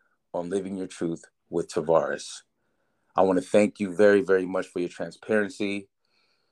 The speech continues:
We look forward to having you back. Until next time, everybody,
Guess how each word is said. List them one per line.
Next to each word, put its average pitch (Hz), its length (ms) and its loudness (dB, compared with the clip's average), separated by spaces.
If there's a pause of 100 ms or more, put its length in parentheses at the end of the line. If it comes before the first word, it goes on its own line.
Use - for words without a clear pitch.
(340)
We 95 100 -6
look 95 140 -4
forward 98 240 2
to 92 80 -6
having 87 240 0
you 85 80 -14
back. 92 480 -4 (1200)
Until 90 300 0
next 139 260 4
time, 113 220 0
everybody, 98 640 -6